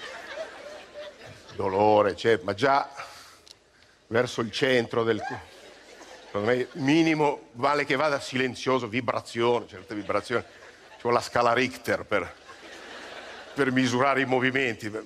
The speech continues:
ma sul fondo altro che funerale, happy hour, suoneria a palla,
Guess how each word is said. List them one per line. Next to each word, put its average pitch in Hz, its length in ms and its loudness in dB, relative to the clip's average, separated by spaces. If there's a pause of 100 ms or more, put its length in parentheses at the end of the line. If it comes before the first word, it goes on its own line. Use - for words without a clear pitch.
(100)
ma 143 260 -2
sul 135 240 0
fondo 160 380 2
altro 143 220 2
che 123 80 -6
funerale, 120 600 0
happy 147 260 -2
hour, 117 680 2 (2000)
suoneria 190 720 2
a 165 40 0
palla, 156 760 0